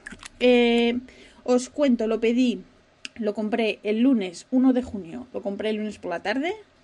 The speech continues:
y el jueves lo tenía en casa, el jueves por la tarde.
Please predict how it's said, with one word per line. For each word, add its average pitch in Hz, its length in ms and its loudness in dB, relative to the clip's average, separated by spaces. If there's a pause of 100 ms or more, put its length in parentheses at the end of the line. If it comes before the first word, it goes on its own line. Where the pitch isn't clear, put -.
(160)
y 262 180 4
el 226 100 2
jueves 269 460 -2
lo 277 100 0
tenía 226 260 -2
en 202 100 -6
casa, 165 340 -16 (200)
el 214 120 -4
jueves 220 240 -4
por 196 100 -6
la 180 80 -4
tarde. - 380 -12